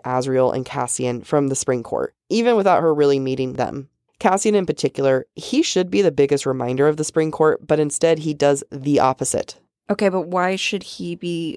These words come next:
Speaker 2: a reminder of the Spring Court?
Speaker 1: Well, thank you, Amy. Thank you for asking me. Remember,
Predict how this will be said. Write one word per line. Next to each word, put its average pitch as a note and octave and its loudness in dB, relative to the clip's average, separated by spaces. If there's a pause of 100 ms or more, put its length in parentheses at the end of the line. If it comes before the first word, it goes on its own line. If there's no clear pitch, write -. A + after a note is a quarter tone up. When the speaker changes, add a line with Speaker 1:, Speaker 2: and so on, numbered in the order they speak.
Speaker 2:
a F3+ -2
reminder E3 -2
of F3+ -6
the E3+ -4
Spring D#3 -6
Court? - -6
Speaker 1:
Well, G#3+ 0
thank B3 0
you, F4+ 4
Amy. G#3 0
Thank A3+ -2
you C4 -2
for - 0
asking G#3+ -2
me. E3 -2 (460)
Remember, A#3 2